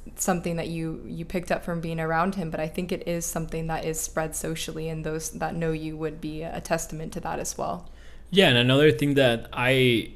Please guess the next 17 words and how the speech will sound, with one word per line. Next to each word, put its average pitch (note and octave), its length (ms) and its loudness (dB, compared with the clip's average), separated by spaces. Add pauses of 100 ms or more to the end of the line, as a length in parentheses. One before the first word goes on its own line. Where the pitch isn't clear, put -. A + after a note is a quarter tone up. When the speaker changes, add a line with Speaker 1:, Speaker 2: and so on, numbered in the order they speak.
(220)
Speaker 2:
I B2 140 4
think C3+ 220 2
that C3 100 8
my A2+ 160 4
dad B2 280 6
understands, A#2 1040 2 (180)
and B2 120 6
maybe D#3 260 10
he D3 120 10
doesn't C#3 300 8
even A2+ 280 6
know A#2+ 220 8
that A2+ 120 12
he G#2+ 120 6
<laughs> A#2 80 6
understands B2+ 600 8
this, - 420 2